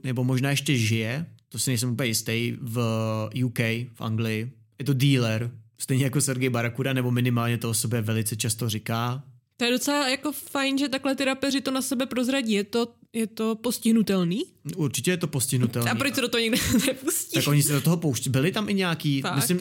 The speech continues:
Speaker 1: myslím si, že v tomhletom konkrétně měl vlastně jedinej, eh, nakonec dohnanej proces k soudu až Řezník.
Speaker 2: Fakt, Řezník taky?
Speaker 1: Řezník byl až u soudu za právě svoje výtvory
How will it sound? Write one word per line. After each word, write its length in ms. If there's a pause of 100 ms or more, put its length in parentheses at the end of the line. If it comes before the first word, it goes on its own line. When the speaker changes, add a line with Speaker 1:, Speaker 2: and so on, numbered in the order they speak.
Speaker 1:
myslím 300
si, 140
že 100
v 80
tomhletom 440
konkrétně 880
měl 440
vlastně 420
jedinej, 880 (380)
eh, 40 (420)
nakonec 440
dohnanej 680
proces 720
k 160
soudu 500
až 320
Řezník. 840 (720)
Speaker 2:
Fakt, 260
Řezník 400
taky? 320
Speaker 1:
Řezník 420
byl 300
až 300
u 260
soudu 720 (680)
za 200
právě 380
svoje 640
výtvory 600